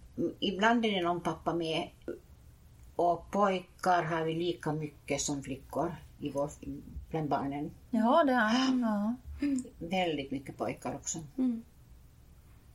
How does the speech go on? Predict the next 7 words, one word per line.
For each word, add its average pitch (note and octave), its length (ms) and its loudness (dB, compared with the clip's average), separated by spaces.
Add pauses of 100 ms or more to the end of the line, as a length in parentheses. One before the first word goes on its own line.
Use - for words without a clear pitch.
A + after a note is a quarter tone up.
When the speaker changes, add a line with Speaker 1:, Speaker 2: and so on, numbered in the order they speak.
(400)
Speaker 3:
Men A#3 120 2
vi A3+ 120 2
vänder A#3 420 4
oss A3+ 180 -2
ju G#3+ 220 0 (360)
till G#3 420 0 (240)
både A3 600 2